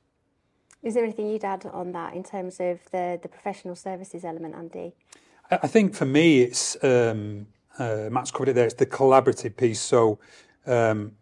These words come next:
Speaker 2: you've got the, the vendor, the, the vendor investments, H P investments, working with nvidia in the capabilities that, that Matt's covered, but then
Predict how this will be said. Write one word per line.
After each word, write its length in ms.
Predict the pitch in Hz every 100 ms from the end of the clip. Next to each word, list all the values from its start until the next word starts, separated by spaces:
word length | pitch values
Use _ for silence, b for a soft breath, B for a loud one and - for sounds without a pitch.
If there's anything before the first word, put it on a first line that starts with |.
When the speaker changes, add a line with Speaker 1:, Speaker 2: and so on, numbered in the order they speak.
| 131
Speaker 2:
you've 120 | 127
got 200 | 131 117
the, 260 | 123 110
the 80 | 107
vendor, 400 | 104 131 143 143
the, 220 | 143 120
the 180 | 117 110
vendor 340 | 107 135 139 127
investments, 560 | 117 113 - 120 113
H 280 | 120 127 -
P 120 | 151
investments, 800 | 135 123 117 - 117 117 - -
working 320 | - 117 113
with 140 | 113 110
nvidia 540 | 107 123 117 117 110 - b b -
in 500 | 127 113 107 104 110
the 80 |
capabilities 840 | 110 123 113 113 110 107 127 104 -
that, 200 | 117 -
that 140 | 117
Matt's 240 | 120 123 -
covered, 240 | 127 113
but 140 | 131
then 260 | 123 113 107